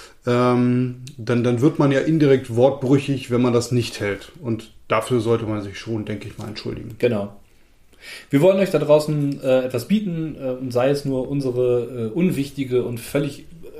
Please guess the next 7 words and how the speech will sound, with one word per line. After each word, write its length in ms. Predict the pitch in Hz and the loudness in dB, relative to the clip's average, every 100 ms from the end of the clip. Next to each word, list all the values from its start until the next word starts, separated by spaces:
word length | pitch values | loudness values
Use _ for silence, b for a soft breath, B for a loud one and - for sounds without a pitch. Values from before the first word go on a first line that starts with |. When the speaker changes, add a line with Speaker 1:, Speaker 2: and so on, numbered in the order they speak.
| 120 | -12
Speaker 2:
ähm, 320 | 120 120 117 117 120 | -8 -6 -6 -8 -2
nebensächliche 580 | 135 151 139 - 131 123 | 0 2 0 -2 -2 0
Meinung. 500 | 143 202 180 185 B B B B B B - | 2 2 2 0 B B B B B B 0
Speaker 1:
Unterhaltung 460 | 151 139 147 143 131 | 4 6 4 4 0
Speaker 2:
Ähm, 40 | |
Speaker 1:
ist 120 | 120 | 0
okay. 360 | 113 - 101 | -4 -4 -6